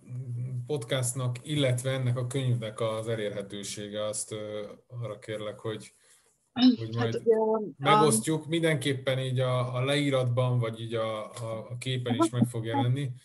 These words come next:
Speaker 2: Ugye a, a, a, a Harmónia Szoba podcast, és ugye a harmóniaszoba pont hu a honlapom, és ott is lehet a, megtalálni a linket, mert az Elta ötvös kiadónál lett kiadva a könyv, és csak online formában ott lehet még egyelőre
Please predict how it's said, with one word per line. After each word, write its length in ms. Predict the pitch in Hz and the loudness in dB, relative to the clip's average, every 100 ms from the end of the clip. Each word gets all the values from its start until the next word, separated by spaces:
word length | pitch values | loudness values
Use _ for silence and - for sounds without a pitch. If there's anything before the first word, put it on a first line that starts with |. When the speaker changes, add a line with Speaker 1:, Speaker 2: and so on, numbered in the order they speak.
| - - | -14 -4
Speaker 2:
Ugye 260 | 277 269 | 2 6
a, 220 | 262 254 - - | 6 6 2 0
a, 300 | 226 233 233 226 _ - | 4 6 4 0 _ -6
a, 340 | 196 214 214 208 - 165 - | -2 0 0 -4 -8 -12 -4
a 80 | 220 | 4
Harmónia 600 | 226 240 285 226 202 202 | 8 8 8 6 0 -2
Szoba 500 | - 202 202 196 196 | -2 0 4 6 4
podcast, 640 | 208 202 - 220 254 - | 2 -4 0 0 0 -2
és 160 | 202 - | -6 -2
ugye 160 | 196 | 2
a 40 | 196 | 6
harmóniaszoba 800 | 208 196 180 170 180 - 185 175 | 8 6 2 -2 -4 -4 -2 -2
pont 260 | 185 175 | -2 -4
hu 180 | - 185 | -2 4
a 160 | 170 180 | 4 4
honlapom, 680 | 190 180 202 202 254 254 - - - - | 0 0 0 4 6 6 4 -18 -18 -12
és 380 | - 196 190 - - | -2 0 0 -8 0
ott 280 | 214 208 - | 2 2 0
is 160 | 180 | -4
lehet 420 | - 180 185 175 185 | 0 2 0 0 0
a, 340 | 170 160 139 - | 2 2 -2 -4
megtalálni 720 | 180 175 - 170 160 165 170 | -2 -2 2 4 6 4 2
a 100 | 165 | 2
linket, 500 | 180 165 160 156 - | 0 -2 -2 -6 -4
mert 360 | 165 165 165 - | 0 0 0 -2
az 160 | 165 | 0
Elta 280 | 185 165 160 | 2 2 2
ötvös 320 | 160 160 165 | 0 0 -2
kiadónál 640 | - 160 160 165 160 160 160 | 0 2 0 2 2 2 2
lett 180 | 165 | 0
kiadva 480 | - 165 156 160 156 | -2 0 0 0 0
a 100 | 160 | 0
könyv, 360 | 160 190 202 208 | -2 -4 -2 -2
és 220 | 180 - | -4 -6
csak 180 | - 175 | -8 2
online 380 | 165 160 151 156 | 4 6 2 0
formában 520 | 156 156 147 147 156 | -2 0 0 0 0
ott 140 | 143 | -2
lehet 340 | - 143 143 - | -4 -6 -6 -6
még 200 | 135 139 | -4 -2
egyelőre 680 | 135 131 131 131 127 127 | -2 -2 -2 -2 -2 -4